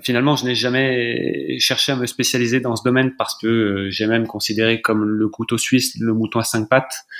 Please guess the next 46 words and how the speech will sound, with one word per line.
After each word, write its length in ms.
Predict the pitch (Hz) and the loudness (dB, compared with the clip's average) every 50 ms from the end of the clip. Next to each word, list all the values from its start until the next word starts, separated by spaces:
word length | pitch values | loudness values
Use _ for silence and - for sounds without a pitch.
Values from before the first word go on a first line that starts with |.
| - - - - _ _ _ | -12 -12 -12 -16 _ _ _
euh, 340 | 104 104 101 101 98 98 98 98 - | 0 2 4 4 4 2 0 -2 -4
peu 80 | - 107 | -4 -4
importe 320 | 92 92 117 113 - - - - | -2 0 0 0 0 -4 -6 -2
d'ailleurs 240 | - 107 104 107 107 | 0 0 0 0 0
celui 200 | - - 107 107 | -2 -2 -2 -2
que 40 | - | -4
tu 80 | 101 | -6
préfères. 420 | - - 113 - - 143 143 143 - - - - - - - _ _ - | -6 -4 0 2 4 2 2 2 -2 -10 -14 -14 -14 -16 -16 _ _ -2
Euh, 240 | - 113 113 110 110 - 117 120 120 120 123 123 - - - | 2 2 4 4 2 0 -4 -4 -4 -4 -4 -6 -6 -6 -2
et, 240 | 135 131 131 127 123 | 0 2 2 2 2
euh, 220 | 123 120 120 117 - | 0 0 -2 -4 -4
à 100 | - 131 | -4 -2
mon 160 | 127 135 139 | -2 0 0
époque, 340 | 135 131 135 151 151 151 - 120 | 0 0 2 0 0 0 -2 -2
d'ailleurs, 260 | 120 120 131 139 127 | 0 2 2 2 2
il 80 | 120 | 0
n'y 80 | 120 123 | 0 0
avait 160 | 120 113 113 | 0 0 0
pas 160 | - 139 131 | 0 0 0
tant 240 | - - - 147 143 | 0 0 0 0 2
de 240 | 135 123 120 120 117 | 2 2 2 0 0
spécialisation 640 | - - 127 113 - 120 113 110 120 113 - 127 120 | -2 -2 -2 0 0 0 0 0 0 0 0 -2 -2
que 100 | - - | -2 0
ça. 220 | - 123 117 - - - _ - - - _ _ _ - | 0 0 0 0 -6 -16 _ -20 -20 -20 _ _ _ -6
Le 160 | 117 113 113 | -2 0 0
recrutement 580 | 101 113 110 - - 123 - - 139 147 147 135 | 2 0 -2 -2 -4 -4 2 4 4 4 4 2
m'a 180 | 123 120 113 | 0 -4 -4
plutôt 400 | 110 - - 131 135 135 - 151 143 | -6 -6 -8 -8 -4 2 2 2 4
ouvert 180 | 135 135 131 | 4 4 2
les 200 | 127 123 113 113 | 2 0 0 0
yeux, 340 | 123 139 143 147 151 - - _ _ _ _ | 2 2 2 0 -2 -6 -12 _ _ _ _
lui, 300 | 123 123 123 135 143 151 | -4 -2 0 2 2 2
sur 220 | 143 - - 120 | 0 0 0 0
la 80 | 107 107 | 0 2
marque 240 | 113 120 113 - - | 2 0 0 0 -2
employeur, 500 | 120 107 - 113 117 120 127 135 135 117 | -6 -2 0 0 2 2 2 2 2 0
la 180 | 104 107 107 107 | 0 0 0 0
question 300 | - - - - - 127 | 0 -2 -2 0 0 0
de 60 | 123 | 0
l'attractivité. 560 | 117 - - - - - - 117 110 - 160 | 0 -2 -2 -4 -6 -4 -4 -4 2 4 4
Et 40 | 165 | 4
c'est 140 | 156 - 113 | 4 2 -2
aussi 220 | 104 - - - | -4 -4 -6 -4
pour 160 | - 117 107 | -4 -4 -2
ça 160 | - - 127 120 | 0 0 0 0
que, 300 | - - 107 101 98 | 0 0 0 0 0